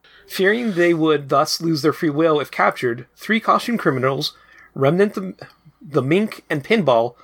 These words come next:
sought refuge at one of Master Menace's bases of operations. Menace, Menace granted their request, but later they asked him to send them to mainstream Earth,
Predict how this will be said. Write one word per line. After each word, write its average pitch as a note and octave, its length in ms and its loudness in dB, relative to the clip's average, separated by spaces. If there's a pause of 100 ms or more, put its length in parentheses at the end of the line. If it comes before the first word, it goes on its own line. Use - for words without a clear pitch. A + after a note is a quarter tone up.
(120)
sought - 340 0
refuge D#3 540 -2
at C#3+ 80 -4
one D3 160 2
of E3+ 80 2
Master D#3 260 2
Menace's C#3 360 -2
bases B2 340 0
of A#2 80 -8
operations. C#3+ 760 -2 (760)
Menace, C#3 340 2 (180)
Menace D#3 300 2
granted G#3 380 -2
their D#3+ 100 4
request, D#3 480 0 (640)
but C#3+ 160 0
later G3+ 300 4
they D#3+ 220 4
asked E3 260 2
him E3 180 -2
to D#3 80 -4
send D#3 320 0
them D3+ 180 2
to C#3 160 -8
mainstream D#3+ 560 0
Earth, A#2 260 -4